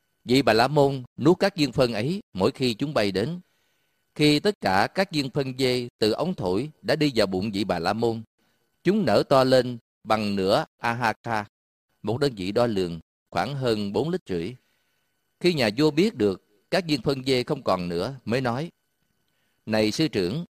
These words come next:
ông nói quá nhiều, nên đã nuốt các viên phân dê đầy cả một ống mà không hay biết gì. Ông không thể nào tiêu hóa nhiều hơn thế nữa hôm nay."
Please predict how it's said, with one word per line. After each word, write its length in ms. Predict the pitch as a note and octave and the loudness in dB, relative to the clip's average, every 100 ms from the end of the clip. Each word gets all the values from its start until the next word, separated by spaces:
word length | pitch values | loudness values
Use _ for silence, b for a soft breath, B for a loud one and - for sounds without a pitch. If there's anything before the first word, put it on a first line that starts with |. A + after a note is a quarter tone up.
| _ - | _ -2
ông 180 | A#2+ A2+ | 0 4
nói 160 | B2+ C#3+ | 2 4
quá 180 | C#3 F3+ | 2 0
nhiều, 320 | G#2+ F2+ D#2+ _ _ _ - | -2 -4 -6 _ _ _ -4
nên 180 | A#2+ | -2
đã 100 | A2+ | 0
nuốt 240 | B2 D#3+ G3 | 0 -2 -2
các 140 | G3 | -6
viên 160 | C3+ A#2 | -6 -6
phân 260 | B2+ A#2+ A2+ | -6 -6 -4
dê 260 | A2 G#2+ - _ _ | -4 -4 -10 _ _
đầy 220 | A2 A2 | -2 0
cả 140 | G#2+ A#2+ | 0 -2
một 200 | G#2 - | -2 -4
ống 300 | A#2 F#3+ G3 - | -6 -6 -8 -4
mà 260 | G2 F#2+ F2+ - | -2 -2 -2 -4
không 200 | C3 A#2 | -4 -2
hay 160 | A#2 | -4
biết 220 | A2+ G3 | -4 -6
gì. 180 | A2 F2 - _ _ _ _ _ _ _ - | -6 -8 -8 _ _ _ _ _ _ _ 0
Ông 260 | C3 C3+ B2+ | 2 2 2
không 160 | D#3 | 0
thể 140 | D3+ D3+ | 2 2
nào 220 | G2+ F#2 | 2 2
tiêu 240 | - C3+ | 2 2
hóa 200 | G#2+ D#3 E3+ | 4 2 2
nhiều 180 | G#2 G2 | 2 4
hơn 200 | B2 A2+ | 2 0
thế 180 | C3+ | -4
nữa 240 | D3 F2+ B2+ | -2 0 0
hôm 240 | C3 G#2+ | 0 -2
nay." 240 | G#2+ A#2 | -4 -6